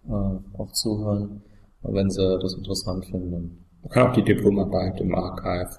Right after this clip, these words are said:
Speaker 2: sich anschauen.
Speaker 1: Ah, dann musst du mir unbedingt dann mal den Link, äh, schicken, dass ich den dann halt auch auf die Sendung draufsetze.
Speaker 2: Werde ich machen. Die Nummer ist eins eins null sechs Punkt fünf fünf drei neun.
Speaker 1: <laughs> Wie, wie läuft das eigentlich mit diesem Archive ab?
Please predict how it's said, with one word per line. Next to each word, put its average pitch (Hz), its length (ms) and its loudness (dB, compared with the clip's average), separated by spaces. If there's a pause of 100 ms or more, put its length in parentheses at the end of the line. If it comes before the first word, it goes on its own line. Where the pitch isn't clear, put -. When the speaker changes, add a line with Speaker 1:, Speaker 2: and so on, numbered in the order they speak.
(100)
Speaker 2:
sich - 200 -10
anschauen. 95 540 -4 (260)
Speaker 1:
Ah, 131 480 2
dann 101 160 6
musst 101 220 4
du 104 60 0
mir 98 140 4
unbedingt 98 380 4
dann 95 160 4
mal 92 140 2
den 95 140 0
Link, 98 360 2
äh, 95 300 0 (240)
schicken, 107 340 0
dass 95 140 0
ich 98 120 0
den 95 140 2
dann 92 200 0
halt 92 140 -4
auch 98 220 -2
auf 95 240 -2
die 92 380 -6 (100)
Sendung 92 340 -2
draufsetze. 95 720 -4
Speaker 2:
Werde 92 160 -2
ich - 60 -8
machen. 87 340 -4
Die 107 80 6
Nummer 120 240 10
ist - 120 4
eins 104 240 2
eins 104 240 2
null 95 160 2
sechs - 280 2
Punkt 104 260 -4
fünf 101 220 -2
fünf 101 320 -6
drei 92 140 -2
neun. 90 380 -4
Speaker 1:
<laughs> - 60 -8 (1200)
Wie, 101 200 6
wie 113 140 8
läuft 165 260 6
das - 140 2
eigentlich - 280 -2
mit 95 120 -2
diesem 98 260 2
Archive - 540 -4
ab? - 260 -8